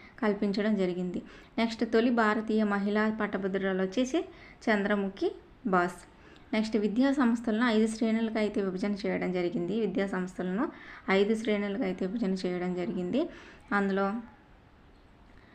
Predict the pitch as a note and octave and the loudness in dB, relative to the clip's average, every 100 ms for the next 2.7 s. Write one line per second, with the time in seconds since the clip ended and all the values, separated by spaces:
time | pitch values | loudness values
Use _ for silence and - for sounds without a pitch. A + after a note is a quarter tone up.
0 | - - - - - A3+ A3 A#3+ G#3+ G3+ | -20 -20 -20 -20 -2 0 0 -2 -2 -2
1 | - A4 - - - - - A3 G#3 G#3+ | -2 -2 -4 -20 -20 -12 0 4 4 4
2 | G#3 G#3+ A3 G#3 G#3 C#4 | 2 -2 -2 -2 2 0